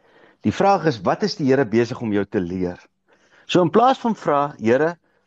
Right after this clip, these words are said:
waarom laat U hierdie dinge toe?" Waarom vra ons nie vir 'n oomblik, "Here, wat is U besig om my te leer nie? Want as ek hierdie les kan leer, dan gaan ek in oorwinning kan staan oor die uitdaging wat ook oor ander mense se pad gaan kom."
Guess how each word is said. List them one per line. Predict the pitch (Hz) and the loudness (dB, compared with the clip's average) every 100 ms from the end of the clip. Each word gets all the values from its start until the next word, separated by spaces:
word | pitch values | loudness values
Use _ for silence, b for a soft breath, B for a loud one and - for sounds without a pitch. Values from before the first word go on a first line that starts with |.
| _ _ | _ _
waarom | 95 110 185 208 214 226 | -2 0 0 0 -4 -6
laat | 135 127 135 | -2 -2 -4
U | |
hierdie | 117 107 113 110 | -6 -6 -6 -4
dinge | 110 117 107 - | -4 -6 -8 -6
toe?" | 135 95 - _ _ _ b b b | -6 -6 -14 _ _ _ b b b
Waarom | 98 156 254 240 | 0 2 2 2
vra | 220 214 | 2 2
ons | 196 - | 2 -2
nie | 214 | -4
vir | - 165 | 0 0
'n | 147 | 2
oomblik, | 143 135 123 - - | 0 2 0 -2 -2
"Here, | 151 170 | 2 2
wat | 131 165 | 2 0
is | 214 - | -2 -8
U | 180 | -8
besig | 131 151 180 156 | -4 -4 -6 -8
om | 131 | -8
my | 120 | -6
te | 120 | -4
leer | 101 104 143 139 | -4 0 0 0
nie? | 107 104 B B B | -4 -8 B B B
Want | 120 123 | -4 0
as | 143 | 0
ek | 151 110 | 0 0
hierdie | 147 233 131 | 2 4 4
les | 143 156 - | 4 2 -4
kan | 135 120 98 | -4 -2 -2
leer, | 107 135 98 95 _ _ _ _ _ _ _ _ | 0 0 0 -2 _ _ _ _ _ _ _ _
dan | 104 | -6
gaan | 104 165 | -2 -2
ek | 139 160 160 - - | 0 -2 -4 -20 -6
in | 139 135 | -2 2
oorwinning | 135 107 113 202 226 | 2 2 2 2 2
kan | 196 151 | 0 -2
staan | - 131 120 120 | -4 -2 -2 -2
oor | 131 117 - | -4 -4 -4
die | 202 - | -6 0
uitdaging | 185 156 147 127 139 110 | 0 4 2 2 -4 -6
wat | 117 _ _ _ _ - | -6 _ _ _ _ -4
ook | 160 147 | -4 0
oor | 147 | -2
ander | 139 143 | 0 0
mense | 127 123 110 | 2 0 -2
se | 113 | -8
pad | 113 113 - | -2 -2 -2
gaan | 113 101 | -8 -4
kom." | 95 92 | -4 -4